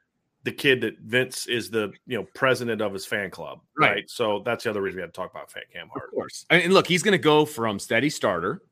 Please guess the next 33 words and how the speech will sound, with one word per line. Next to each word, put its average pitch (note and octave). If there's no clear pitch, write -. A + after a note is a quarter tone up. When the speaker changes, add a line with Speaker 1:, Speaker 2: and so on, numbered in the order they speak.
Speaker 2:
steady C#3+
Speaker 1:
Mm-hmm. F#3
Speaker 2:
starter C3+
to, C3
to D3+
Speaker 1:
At C3+
Speaker 2:
star. -
Speaker 1:
times, D3
really, B2
Speaker 2:
Yeah. F3
Speaker 1:
really A2+
good, G2
right? F#2+
Speaker 2:
Right. C3+
But C3
to D3+
star, E3
and G#2+
that, C3
that's C#3+
the, C3+
the C3
category C#3+
one B2
that A2+
I A2+
wrote A#2
down, B2+
right? A2
It, F#2+
it's, A2+
it's A#2
good C3+